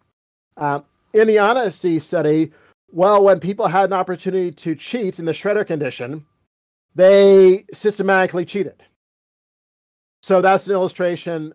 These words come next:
not of continence, but that would, I guess, would have to be incontinence. But then we had the honor code version of that. And in that honor code case, most people didn't cheat. So that would be either virtue or continence.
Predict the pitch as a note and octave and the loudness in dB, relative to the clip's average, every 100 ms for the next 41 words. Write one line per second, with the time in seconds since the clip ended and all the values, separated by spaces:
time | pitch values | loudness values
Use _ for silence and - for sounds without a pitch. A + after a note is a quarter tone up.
0 | _ D#3+ D#3+ D#3+ E3 D3 C#3 A#2 - F#3+ | _ -4 -2 0 -2 -2 -4 -6 -10 -4
1 | A3 E3+ E3 - D#3+ D#3+ D#3 D#3 D3 F3+ | -2 -2 -6 -8 -6 -4 -4 -6 -8 -10
2 | D3 C#3+ - C#3+ F3 F#3+ D3+ C3+ G2 - | -10 -10 -10 -12 -8 -6 -6 -10 -10 -20
3 | - _ _ _ _ _ _ _ _ - | -20 _ _ _ _ _ _ _ _ 0
4 | G#3 G#3 G#3 F#3+ G3 G#3+ D#4 D#4 F#3+ D#3+ | 2 2 2 2 4 4 2 -2 -2 -4
5 | D3 C#3+ C#3 C#3+ C#3 C3 C3 - - _ | -2 -4 -6 -6 -8 -8 -8 -10 -16 _
6 | _ _ _ _ _ _ - F#3+ G#3 G3+ | _ _ _ _ _ _ -2 2 2 2
7 | G3 G#3+ A3 G#3+ D4 G#3 G3 D3+ - E3 | 2 0 0 0 0 0 -4 -4 -6 -4
8 | F#3+ G3+ - - E3+ G3 F#3+ G3 G3 D4+ | -4 -8 -18 -8 -8 -6 -8 -8 -10 -12
9 | C4 - B2+ _ _ _ _ _ _ _ | -14 -16 -16 _ _ _ _ _ _ _
10 | _ _ _ _ _ - F3 F3 F3+ F3+ | _ _ _ _ _ -8 -2 2 4 2
11 | D#3+ F3 F3 E3+ E3+ F#3+ E3 E3 D3+ E3+ | 0 0 0 -2 -2 -4 -4 -4 -4 -4
12 | E3+ - E3 E3 D#3 A3 A#3+ B2 - - | -6 -6 -6 -4 -4 -2 -4 -6 -18 -20